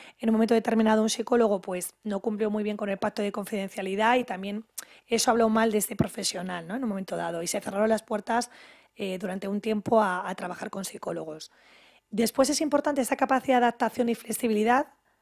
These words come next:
a las necesidades y demandas que te plantea el club o la escuela deportiva y no a lo que tú quieres trabajar.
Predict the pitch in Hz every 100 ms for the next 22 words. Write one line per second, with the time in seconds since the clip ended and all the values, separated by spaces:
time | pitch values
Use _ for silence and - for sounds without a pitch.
0 | _ 226 220 220 220 - 247 220 247 240
1 | 196 180 - 233 220 233 247 208 - 202
2 | 190 180 180 233 208 190 226 226 208 -
3 | - 220 214 - 202 247 262 269 240 226
4 | 233 226 202 190 196 - 175 165 - 165